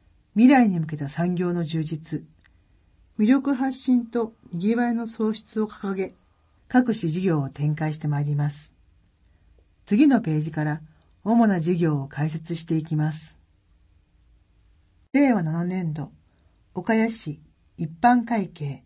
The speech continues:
特別会計、企業会計、予算額一覧表。一般会計、二百三十三億一千万円。特別会計、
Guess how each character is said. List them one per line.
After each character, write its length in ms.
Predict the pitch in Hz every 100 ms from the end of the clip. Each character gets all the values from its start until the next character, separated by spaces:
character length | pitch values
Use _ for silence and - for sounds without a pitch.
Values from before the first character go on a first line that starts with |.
| _ _ _ _ _ _
特 220 | 156 233
別 240 | 247 240
会 240 | - 220 185
計、 380 | - 147 127 - _ _ -
企 200 | 190 226
業 160 | 254
会 280 | 254 254 220
計、 320 | - 147 - _ _ _
予 120 | - 202
算 280 | 285 285
額 280 | 233 160 -
一 220 | 139 -
覧 200 | 165 170 165 -
表。 380 | 156 151 143 - _ _ _ _ _ _ _ _ _ _ _ -
一 140 | 196 -
般 220 | 277 269
会 240 | 285 262
計、 360 | - 147 131 - _ _ _ _ _ _ _
二 120 | 165 180
百 260 | 254 254
三 320 | 254 262 240
十 200 | 156 147
三 340 | 139 185 185 147
億 300 | 131 - -
一 120 | - 156
千 340 | - 185 185
万 180 | 180 165
円。 140 | 139 120 - _ _ _ _ _ _ _ _ _ _
特 240 | - 220 262
別 240 | 277 -
会 260 | - 254 226
計、 400 | - 156 143